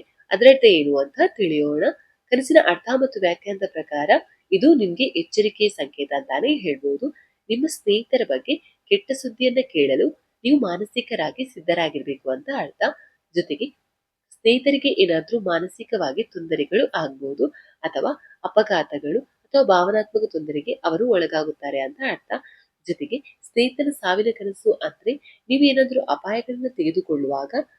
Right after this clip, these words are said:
ಅಥವಾ ಸಾಹಸವನ್ನ ಮಾಡುವಾಗ ನೀವು ತುಂಬಾನೇ ಜಾಗರೂಕತೆಯಿಂದ ಇರ್ಬೇಕು ಅಂತ ಅರ್ಥ. ಇನ್ನು ಇಂತಹ ಕನಸು ಅಂದ್ರೆ ನೀವು ಒಂಟಿಯಾಗಿದ್ದೀರಿ ಎಂಬ ಅರ್ಥವನ್ನ ಕೂಡ ನೀಡುತ್ತೆ. ಜೊತೆಗೆ ನಿಮ್ಮ ಸ್ನೇಹಿತರಿಂದ ನೀವು ಭಾವನಾತ್ಮಕವಾಗಿ ದೂರವಾಗಿದ್ದೀರಿ ಅಂತ ಕೂಡ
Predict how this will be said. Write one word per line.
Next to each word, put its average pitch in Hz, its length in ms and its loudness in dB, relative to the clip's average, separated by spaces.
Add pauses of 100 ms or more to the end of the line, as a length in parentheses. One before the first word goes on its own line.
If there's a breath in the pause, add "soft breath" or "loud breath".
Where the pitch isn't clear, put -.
(200)
ಅಥವಾ 262 200 -4 (100)
ಸಾಹಸವನ್ನ 220 600 -2 (100)
ಮಾಡುವಾಗ 147 360 -6 (360 soft breath)
ನೀವು 311 180 6
ತುಂಬಾನೇ 208 360 0
ಜಾಗರೂಕತೆಯಿಂದ 170 840 -6
ಇರ್ಬೇಕು 139 340 -10 (100)
ಅಂತ - 120 -16 (200)
ಅರ್ಥ. - 200 -10 (600)
ಇನ್ನು 277 140 4 (100)
ಇಂತಹ 226 420 -2
ಕನಸು 190 320 -4
ಅಂದ್ರೆ 139 340 -4 (320)
ನೀವು 302 140 6 (100)
ಒಂಟಿಯಾಗಿದ್ದೀರಿ 214 840 0
ಎಂಬ 156 160 -4
ಅರ್ಥವನ್ನ 139 460 -4
ಕೂಡ 160 120 -6 (140)
ನೀಡುತ್ತೆ. 151 360 -4 (480)
ಜೊತೆಗೆ 175 360 0 (300)
ನಿಮ್ಮ 262 160 0
ಸ್ನೇಹಿತರಿಂದ 208 680 0 (120)
ನೀವು 170 240 0
ಭಾವನಾತ್ಮಕವಾಗಿ 196 960 -6
ದೂರವಾಗಿದ್ದೀರಿ 156 760 -4
ಅಂತ 135 180 -8 (120)
ಕೂಡ 147 100 -2